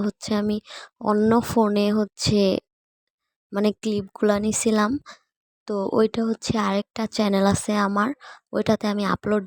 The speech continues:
দিব। ওই চ্যানেলটা আমি ডেসক্রিপশন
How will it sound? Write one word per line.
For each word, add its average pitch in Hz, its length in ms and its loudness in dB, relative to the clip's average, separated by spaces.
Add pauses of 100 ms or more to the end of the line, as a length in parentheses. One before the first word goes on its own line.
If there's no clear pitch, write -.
দিব। 202 180 -4 (1200)
ওই 233 180 2 (140)
চ্যানেলটা 226 580 4 (280)
আমি 196 220 0 (140)
ডেসক্রিপশন 226 760 0